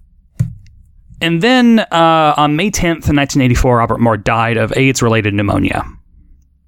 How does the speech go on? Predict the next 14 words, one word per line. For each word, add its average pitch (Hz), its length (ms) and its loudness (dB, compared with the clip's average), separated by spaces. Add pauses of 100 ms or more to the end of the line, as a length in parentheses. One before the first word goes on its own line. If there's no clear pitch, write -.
(880)
Then 139 120 -2
after 175 200 -4
that, 254 420 -4 (1400)
five 170 380 -4
actors 131 520 -2
from 120 260 -2
The 110 80 -2
Boys 113 240 -2
in 113 80 2
the - 20 0
Band 120 420 -2 (1400)
died - 380 -12 (200)
of 120 120 -2
aids, - 400 -8